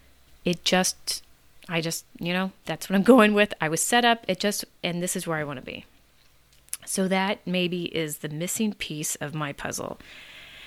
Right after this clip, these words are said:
Hasn't that happened to you? Something incredible, a synchronicity, a circumstance,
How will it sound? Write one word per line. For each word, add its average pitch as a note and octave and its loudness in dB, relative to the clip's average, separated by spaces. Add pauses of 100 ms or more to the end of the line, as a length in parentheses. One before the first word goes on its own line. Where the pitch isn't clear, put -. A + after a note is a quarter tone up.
(1120)
Hasn't C#4 4
that D#4+ 0
happened C4+ 4
to - 0
you? B3+ 2 (880)
Something B3 4
incredible, A#3 2
a F#3 -4
synchronicity, G#3+ 0
a F3 -2
circumstance, G#3 -4